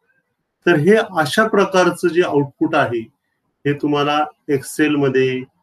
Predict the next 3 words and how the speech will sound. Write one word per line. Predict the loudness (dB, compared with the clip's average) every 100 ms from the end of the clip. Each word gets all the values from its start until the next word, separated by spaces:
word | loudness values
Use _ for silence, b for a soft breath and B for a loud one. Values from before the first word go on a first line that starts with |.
| _ _ _ _ -4
R | 2 2 2
मध्ये, | 0 2 2 0 -2 -6 _ _ _ _ _ _ _ _ _ _ _ _ _ _ -2
एस | -2